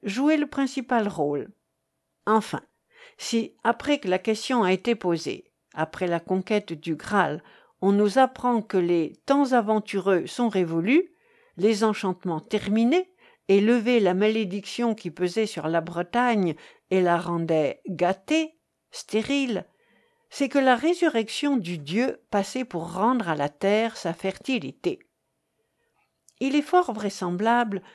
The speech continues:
que Chrétien de Troyes n'était pas instruit du sens païen et secret de ces traits mystérieux qu'il rapportait. Mais on ne saurait l'affirmer absolument, car en fait,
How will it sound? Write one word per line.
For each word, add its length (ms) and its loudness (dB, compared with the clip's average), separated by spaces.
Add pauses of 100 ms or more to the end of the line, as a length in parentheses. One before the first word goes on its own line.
(180)
que 100 -2
Chrétien 480 -2
de 140 -2
Troyes 320 2
n'était 280 -2
pas 320 0
instruit 440 -2
du 140 -8
sens 360 -6
païen 520 2 (100)
et 100 0
secret 680 -2 (300)
de 120 -2
ces 220 -4
traits 260 0
mystérieux 720 0
qu'il 220 -6
rapportait. 760 -6 (800)
Mais 320 2
on 100 4
ne 60 2
saurait 300 0
l'affirmer 500 0
absolument, 720 -6 (520)
car 200 -2
en 80 2
fait, 420 0